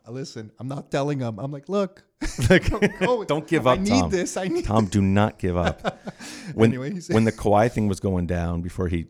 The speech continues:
Speaker 2: shafted us, another story, um, uh, we did the whole, you know, what was the, there was the whole slogan of "Stay and keep 'em." What was it
Speaker 1: Oh,
Speaker 2: called?
Speaker 1: yeah, yeah. Why am I forgetting too? Yeah, Ka-, sta-, Kawhi stay, meals, stay for free meals. What was that? The
Speaker 2: Well,
Speaker 1: meals?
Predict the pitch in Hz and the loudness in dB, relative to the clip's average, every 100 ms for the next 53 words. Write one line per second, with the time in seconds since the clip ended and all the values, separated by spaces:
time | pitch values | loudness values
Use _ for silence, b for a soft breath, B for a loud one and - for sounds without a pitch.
0 | - - 90 - 92 87 - - 85 80 | -12 -8 -6 -4 -6 -6 -10 -6 -4 -4
1 | - 85 82 - B B B 120 101 98 | -4 -4 -4 -6 B B B -6 0 0
2 | 95 90 - 101 95 - - - - - | 0 -4 -6 -4 -4 -6 -10 -16 -14 -6
3 | 98 107 104 90 104 92 92 90 87 - | -2 2 0 0 0 0 0 -2 -6 -12
4 | - 87 87 85 80 - - 110 104 - | -6 -2 -2 -4 -6 -8 -4 -4 -4 -8
5 | 104 92 98 101 95 - 92 90 87 - | -8 -6 -6 -4 -4 -4 -4 -4 -8 -10
6 | - - 90 90 85 82 - 92 95 87 | -12 -4 0 0 -2 -4 -6 -4 -4 -4
7 | 85 - 110 156 202 220 226 226 214 151 | -4 -6 -2 2 2 2 -2 -2 -4 -6
8 | 139 196 214 - 180 180 185 175 143 139 | -8 -10 -10 -10 -8 -8 -8 -6 -6 -8
9 | - - 110 - - - - 135 135 139 | -10 -14 -14 -16 -18 -18 -18 -12 -10 -10
10 | - - 127 - 127 143 151 143 - 139 | -12 -12 -12 -8 -6 -6 -8 -10 -10 -8
11 | 147 - 120 - 135 131 127 147 160 151 | -8 -10 -14 -12 -12 -10 -10 -10 -12 -14
12 | 156 151 139 147 - 110 123 139 147 | -14 -12 -14 -14 -10 -4 -4 -4 -10